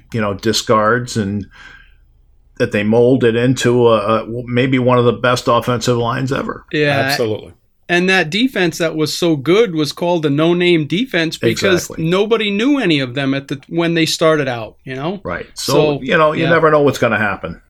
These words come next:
Speaker 3: Agreed. Yeah, I mean, you know, but again, i-, if you look at the roster as a whole, you know,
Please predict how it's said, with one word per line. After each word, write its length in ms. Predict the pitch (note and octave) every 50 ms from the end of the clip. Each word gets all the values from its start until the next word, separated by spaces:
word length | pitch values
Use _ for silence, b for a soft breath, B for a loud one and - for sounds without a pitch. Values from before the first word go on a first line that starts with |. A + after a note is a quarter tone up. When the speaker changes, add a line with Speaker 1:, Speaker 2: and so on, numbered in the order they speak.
| _ _ _ _ _ _ _ _ _ _ -
Speaker 3:
Agreed. 500 | B2+ B2 A2+ - - G2 G2 G2 G2+ _ _ _
Yeah, 380 | C#3+ C#3 D3 D3 C#3+ - D3+
I 60 | C#3+
mean, 320 | D3 D#3+ D#3 D#3+ D#3 D3 - -
you 140 | D#3+ C#3+
know, 120 | C#3 C3+ B2+
but 180 | A#2 C3+ C3+
again, 340 | C3+ B2+ A#2 C#3 C3 A#2 A2
i-, 40 | A2
if 520 | B2 C3+ C#3+ - C3 - - B2+ A2+ -
you 80 | C3 B2+
look 300 | B2+ C3+ C#3 C#3+ C#3 -
at 100 | E3 D#3
the 100 | - - C#3
roster 540 | C3 C3 C3 C3 C3 A#2+ - - A#2+ A2+ A2
as 260 | A2 A2+ A#2 A2 G#2+
a 100 | B2+ A2+
whole, 400 | A2 A2 G#2 G#2 G2+ F#2+ F#2 - B B B B B B B B B B B _
you 200 | - A#2+ A#2+ A#2+
know, 220 | A#2+ A2+ A2+ A#2